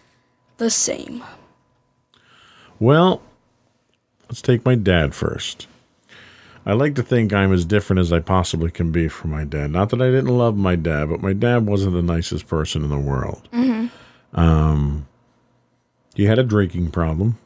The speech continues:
Speaker 1: You
Speaker 2: which
Speaker 1: don't.
Speaker 2: I don't, 'cause I don't drink.
Speaker 1: Mm-hmm.
Speaker 2: And I, I thank him for that, to be honest with you, because I don't drink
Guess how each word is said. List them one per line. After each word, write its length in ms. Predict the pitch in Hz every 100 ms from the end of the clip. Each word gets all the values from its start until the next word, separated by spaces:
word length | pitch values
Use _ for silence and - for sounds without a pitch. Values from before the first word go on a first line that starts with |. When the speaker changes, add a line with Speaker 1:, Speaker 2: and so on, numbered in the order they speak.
| _ _ _ -
Speaker 1:
You 60 | 82
Speaker 2:
which 140 | 82
Speaker 1:
don't. 300 | - - 80 87
Speaker 2:
I 100 | 85
don't, 380 | 82 82 80
'cause 160 | - 82
I 60 | 82
don't 260 | 80 78
drink. 380 | - 80 73 90 - - 240
Speaker 1:
Mm-hmm. 340 | 240 214 139
Speaker 2:
And 340 | 87 85 -
I, 80 | 92
I 40 | 95
thank 460 | - 139 151 127
him 200 | 101 80
for 160 | 76 76
that, 300 | 67 60 -
to 80 | 71
be 100 | 78
honest 340 | 82 78 -
with 180 | - -
you, 80 | -
because 580 | 73 - 73 73 73 - - _ _ _ _ _ _ _
I 120 | 107
don't 420 | 110 95 113 123
drink 460 | 135 127 131 131 -